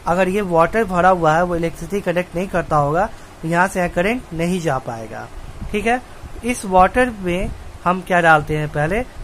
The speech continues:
hydrochloric acid डालते हैं, hydrochloric acid इसके अंदर डाल देते हैं। तो क्या होगा, hydrochloric acid के पास में hydrogen atom पाया जाता है, और हम जानते हैं कि hydrogen atom पाया जाता है, तो hydrochloric acid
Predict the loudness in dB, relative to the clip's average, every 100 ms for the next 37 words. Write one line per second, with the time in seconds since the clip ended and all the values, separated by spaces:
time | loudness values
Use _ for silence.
0 | -12 0 2 2 -2 -2 0 0 -2 -6
1 | -4 -2 -2 -2 -4 -12 -10 -2 -2 -2
2 | -2 -2 -2 -4 -8 -10 -10 -10 -10 -12
3 | -14 -16 -18 -16 -16 -10 -10 -4 -2 2
4 | 4 2 0 -6 -6 -6 -8 -2 4 6
5 | 4 0 -12 -14 -16 -16 -6 4 4 4
6 | 0 0 0 0 -4 -6 -4 -4 -4 -6
7 | 0 2 2 0 -6 -2 -2 -2 -4 -2
8 | -2 -2 -2 0 0 0 -4 -4 -4 -4
9 | -8 -18 -12 -6 -2 -2 -2 0 0 -2
10 | -4 -2 -2 -4 -14 -18 -8 -6 -2 0
11 | 0 -2 -2 -2 -2 -2 0 2 2 -2
12 | -2 -2 -4 -8 -14 -14 -6 -2 0 2
13 | 2 2 -2 -2 -2 -4 -8 -8 -6 -6